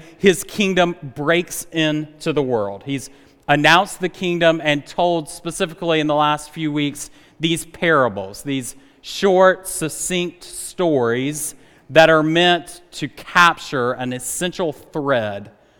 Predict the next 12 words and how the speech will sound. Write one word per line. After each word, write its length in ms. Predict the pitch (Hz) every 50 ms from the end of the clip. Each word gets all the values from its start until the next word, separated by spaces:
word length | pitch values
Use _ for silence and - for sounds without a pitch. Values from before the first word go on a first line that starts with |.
| _ _ _ _ -
of 200 | 117 120 - 143
what 240 | 151 156 160 175 185
it 180 | 196 180 -
means 960 | 160 160 156 156 156 151 143 135 131 131 135 135 151 156 147 - - - - - _ _ _ _ _ _ _ _
for 220 | - 160 151 135
him 520 | - - - 202 196 185 175 170 170 170 151
to 140 | - 175 143
rule 520 | 127 131 147 170 175 185 180 180 190 196
and 280 | 180 175 170 156 147 147
reign 460 | 147 139 139 135 135 139 143 143 143 - - - _ -
on 300 | 170 165 170 170 175 170
earth 500 | 151 156 151 143 139 143 147 139 - -